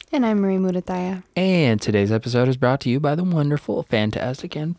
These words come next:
Speaker 2: fabulous people at Bean Chata. When horchata just won't do, Bean Chata is the drink for you, fully endorsed by Justin Bieber. Have you ever thought about what it would be like if we made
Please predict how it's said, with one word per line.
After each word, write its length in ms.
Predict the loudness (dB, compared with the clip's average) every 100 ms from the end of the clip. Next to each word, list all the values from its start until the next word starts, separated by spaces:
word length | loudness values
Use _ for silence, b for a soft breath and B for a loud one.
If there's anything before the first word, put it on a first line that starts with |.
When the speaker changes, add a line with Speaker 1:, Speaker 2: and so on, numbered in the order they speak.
| -4
Speaker 2:
fabulous 380 | -2 2 2 2
people 240 | 0 2
at 80 | 4
Bean 180 | 4 4
Chata. 280 | 4 2 0 B B B B
When 140 | 2
horchata 640 | 4 4 4 2 0 0 0
just 200 | 0 2
won't 220 | 0 2
do, 360 | 4 4 2 -2 B B B B -2
Bean 300 | 4 4 6
Chata 400 | 4 2 2 0 2
is 180 | 2 2
the 100 | 2
drink 280 | 2 2
for 140 | 0 0
you, 400 | 4 2 2 -4 _ _ _
fully 540 | -4 0 4 4 4
endorsed 640 | 2 2 0 -2 -6 -10 -10 -2
by 100 | -2
Justin 380 | 0 -2 0 2
Bieber. 260 | 2 -2 -8 _ _ _ _ B B B B B
Have 140 | 0 2
you 60 |
ever 100 | 2
thought 260 | 0 0 0
about 300 | 0 0 2
what 120 | 2
it 40 |
would 140 | 2 2
be 120 | 2
like 320 | 2 0 -2
if 200 | -2 0
we 80 | 2
made 360 | 2 2 0